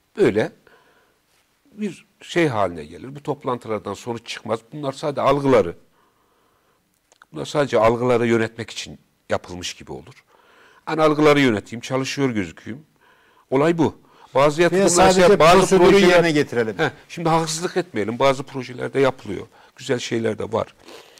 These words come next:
Speaker 1: Bunlar yapılıyor ama şu, orada da şu eksikliğimiz var. Acaba, e, bize mühendislikte şey öğrettiler. Minimum malzeme, maksimum kazanç.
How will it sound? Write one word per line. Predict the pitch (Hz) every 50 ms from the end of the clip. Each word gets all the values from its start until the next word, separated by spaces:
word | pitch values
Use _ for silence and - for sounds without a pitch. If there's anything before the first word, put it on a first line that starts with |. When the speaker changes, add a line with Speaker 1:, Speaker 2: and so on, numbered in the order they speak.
| - _ -
Speaker 1:
Bunlar | 143 147 139 131 127
yapılıyor | 127 127 143 147 143 - 143 165 190
ama | 202 180 113 104 - _ _ _ _ _
şu, | - - - - 156
orada | - - 139 143 135 151 165
da | 180 151
şu | - - 165
eksikliğimiz | 143 131 - - - - _ - 95 90 80 80 - -
var. | 123 160 190 _ _ _ _ _ _ - _ - _ -
Acaba, | 151 - - 202 160 117 101 98 107 131 - _ _ _ _ _ _ _ _ _ _ _ _ _ _ _ _ -
e, | 107 107 104 104 104 98 _ _ _ _ _ _ _ _ _ _ _ _ _ _ _ _ _ -
bize | 107 110 127
mühendislikte | 127 127 123 123 120 110 - - - - - 123
şey | - - - 123 113 104 - - -
öğrettiler. | 80 80 78 78 82 _ _ - - 76 82 -
Minimum | 95 113 127 127 120 110 101 92 90
malzeme, | 98 107 107 104 104 98 90 87 90
maksimum | 101 104 - - - 85 - 87
kazanç. | _ - 85 78 - 78 - - - -